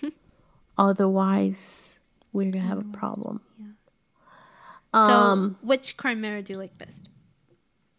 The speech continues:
Speaker 2: Definitely, I like,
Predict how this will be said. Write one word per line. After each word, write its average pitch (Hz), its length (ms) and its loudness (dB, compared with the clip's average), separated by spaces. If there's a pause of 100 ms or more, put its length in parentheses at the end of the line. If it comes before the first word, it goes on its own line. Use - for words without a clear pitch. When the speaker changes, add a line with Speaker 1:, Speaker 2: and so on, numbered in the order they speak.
(1300)
Speaker 2:
Definitely, 247 880 4
I 214 240 6
like, 208 540 4